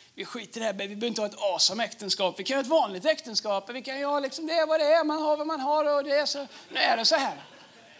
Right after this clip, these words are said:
Eller hur? Ja, det är så här. Men vi, vi gnatar på, du och jag, genom livet. Ska vi inte ha skilda sovrum snart? Det var tråkigt.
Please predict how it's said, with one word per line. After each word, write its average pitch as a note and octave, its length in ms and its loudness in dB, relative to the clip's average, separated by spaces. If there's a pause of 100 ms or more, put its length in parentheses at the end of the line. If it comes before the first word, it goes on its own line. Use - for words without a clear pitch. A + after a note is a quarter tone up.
(600)
Eller A#3+ 100 -6
hur? A#3+ 140 -6
Ja, D4+ 260 6
det D4 100 4
är C#4 160 0
så - 140 2
här. A3 200 0
Men G3+ 140 -8
vi, C#4+ 320 0 (280)
vi C#4+ 200 -2
gnatar C#4+ 500 2
på, A3+ 200 0
du G#3+ 200 -2
och G#3 60 2
jag, F#3 180 0
genom F#3+ 180 -6
livet. D3+ 500 -8 (1200)
Ska - 160 -6
vi B3 60 0
inte - 140 -2
ha A#3 60 -2
skilda B3+ 300 0
sovrum A3+ 340 2
snart? F3+ 380 -6 (680)
Det F#4+ 60 -12
var F#4 100 -2
tråkigt. E4+ 800 -2